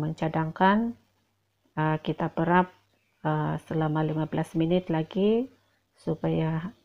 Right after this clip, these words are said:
rasa dia, eh, lebih, eh, sedap karena rempah-rempah dia dan rasa dia sudah meresap.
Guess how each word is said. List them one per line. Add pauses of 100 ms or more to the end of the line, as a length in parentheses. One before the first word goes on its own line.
(140)
rasa
dia,
eh,
lebih, (1200)
eh,
sedap (1120)
karena
rempah-rempah
dia
dan
rasa
dia
sudah
meresap.